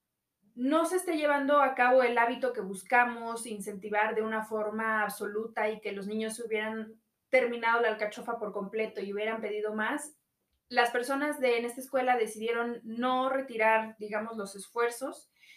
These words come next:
y seguir con esta iniciativa para que los niños le perdieran el miedo,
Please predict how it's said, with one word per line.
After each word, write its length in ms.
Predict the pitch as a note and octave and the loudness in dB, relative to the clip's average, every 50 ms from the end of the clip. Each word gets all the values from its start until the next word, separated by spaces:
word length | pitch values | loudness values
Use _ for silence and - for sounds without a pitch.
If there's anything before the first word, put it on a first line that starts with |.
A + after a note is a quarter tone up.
| _ _ _ _ | _ _ _ _
y 140 | A3+ A3 | -12 -4
seguir 580 | A3 C4 B3+ B3 B3 C4 C#4 C#4+ C#4+ C#4+ - - _ | 0 0 0 2 0 0 0 0 0 -2 -6 -6 _
con 180 | - C#4 C4+ | 0 2 2
esta 220 | C4 B3+ - - C4+ | 2 0 0 0 0
iniciativa 680 | C4 B3+ B3 A#3+ A3+ G#3 G#3+ A3+ A3 A3 A3 A3+ A3 | 0 -2 -2 -4 -6 -6 -4 -2 -2 0 0 0 0
para 240 | - A3 G3+ G3+ G3+ | -2 -2 -2 -2 -4
que 80 | G#3 | -6
los 160 | G3 G3 F#3+ G#3 | -8 -8 -8 -6
niños 440 | A3 A3+ A3+ A3+ A#3 A#3 - - _ _ _ _ _ _ _ _ _ _ _ - _ _ - | -8 -8 -8 -8 -10 -10 -12 -16 _ _ _ _ _ _ _ _ _ _ _ -20 _ _ -8
le 220 | - C4 B3+ B3+ | -2 0 2 2
perdieran 680 | B3+ C#4 C#4 C#4 C#4 C#4 C4+ C4+ C4+ C#4 C#4 C#4+ C#4 - | 4 2 2 2 2 4 4 4 4 4 2 -2 -6 -2
el 160 | - C#4 C4+ | 0 0 2
miedo, 580 | C4+ C4 A#3+ A3 A3 A3 A3+ A3+ A3+ A3 A3 - | 2 2 2 2 2 2 2 2 2 0 0 -2